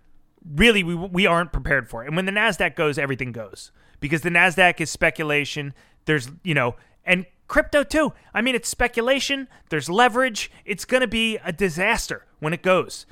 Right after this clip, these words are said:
And it's not a question of if, it's just a question of when. You know, Tesla is a one point two trillion dollar company that traded like a goddamn penny stock last week because Elon Musk suggested he might go out and sell shares, which it turns out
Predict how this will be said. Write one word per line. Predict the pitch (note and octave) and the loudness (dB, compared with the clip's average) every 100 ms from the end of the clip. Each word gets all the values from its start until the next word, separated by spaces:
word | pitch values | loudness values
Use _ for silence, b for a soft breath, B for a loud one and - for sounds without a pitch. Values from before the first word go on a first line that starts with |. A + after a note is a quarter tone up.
| b b | b b
And | E3 F#3 | -2 0
it's | - | 0
not | F3+ G#3+ | 2 2
a | G#3 | 2
question | - G#3+ - B3 | -4 -4 -4 -4
of | G#3 | -4
if, | E3 D#3+ - - - b b | -4 -4 -4 -18 -20 b b
it's | G#3+ - | -6 -4
just | - G3 G3 | -4 -4 -6
a | |
question | - F3 - D#3+ | -4 -4 -4 -6
of | D#3+ | -6
when. | D3+ G3+ C#3+ - b b b b | 0 2 2 -4 b b b b
You | C#3+ | -2
know, | D3+ F3 | 0 -2
Tesla | - - C4+ - F#3+ F3+ | -4 0 0 2 0 0
is | F#3 F3+ | -2 -4
a | |
one | E3+ G3+ G#3 | -2 -2 0
point | G#3+ G3+ - | -2 -2 -6
two | G3+ G3 | -8 -6
trillion | - A3 A#3 A3+ G3+ | -6 -2 -2 -2 0
dollar | F#3 F3+ | 0 -2
company | - G#3+ F3+ E3 | -2 -2 -2 -2
that | D#3+ | -2
traded | - F#3+ F#3 F3+ | -4 -6 -2 -4
like | E3+ | -4
a | |
goddamn | C#3+ F3 D#3 F3 E3 | -2 0 0 -2 -4
penny | - A3+ B3+ | -4 -4 -2
stock | F#3+ - B2 A#2 | -4 -2 -2 -2
last | C3 A#2 - | -6 -8 -8
week | C3 A2+ - - b b b b b b | -12 -12 -16 -20 b b b b b b
because | F3 - F#3+ F#3+ | 0 2 0 0
Elon | G#3+ A3 G3 | -2 2 2
Musk | F3+ F#3 E3 | 2 -2 -2
suggested | - C#3+ F3+ F#3 - D#3+ | -6 -4 -2 -2 -2 -4
he | E3+ | -2
might | E3 E3+ | 0 0
go | C#3+ D#3+ | 0 2
out | D#3 D#3+ B B B | 2 0 B B B
and | D3+ | -4
sell | - A#3 | 2 2
shares, | A#3 B3+ B3 C#3 | 2 2 2 0
which | D3+ D#3 | -6 -10
it | D#3 | -8
turns | F3+ G#3 F3+ | -2 0 2
out | E3+ E3 | 0 0